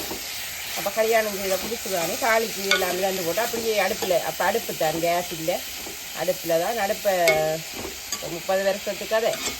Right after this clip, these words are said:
அடுப்புல, ம், வச்சுட்டு நான் போய் வெளியில அவரோட இருந்து கதைச்சு கொண்டு இருந்தேன்.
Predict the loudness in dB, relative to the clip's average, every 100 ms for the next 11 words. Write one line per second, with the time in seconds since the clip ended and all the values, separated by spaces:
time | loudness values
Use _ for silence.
0 | -10 -10 -10 -8 -4 -2 0 4 4 6
1 | 6 4 2 0 -4 -4 -4 -4 -2 -2
2 | -2 -2 -2 0 0 0 -2 -2 -2 2
3 | 4 4 2 2 0 -2 -2 -2 -2 0
4 | 0 0 -2 -2 -2